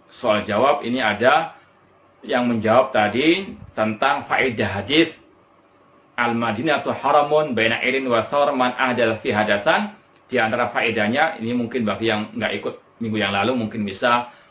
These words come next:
mengambil faedahnya. Faedah yang pertama, ini ditulis oleh Melandi Novianto,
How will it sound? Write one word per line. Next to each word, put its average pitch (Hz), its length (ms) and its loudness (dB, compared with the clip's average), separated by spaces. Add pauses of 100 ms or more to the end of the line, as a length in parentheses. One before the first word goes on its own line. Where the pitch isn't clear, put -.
mengambil 113 380 -2
faedahnya. 104 580 0
Faedah 110 240 0
yang 107 100 -4
pertama, 139 680 0
ini 113 160 -8
ditulis 110 340 -4
oleh 104 220 -2
Melandi 107 400 0
Novianto, 107 800 -2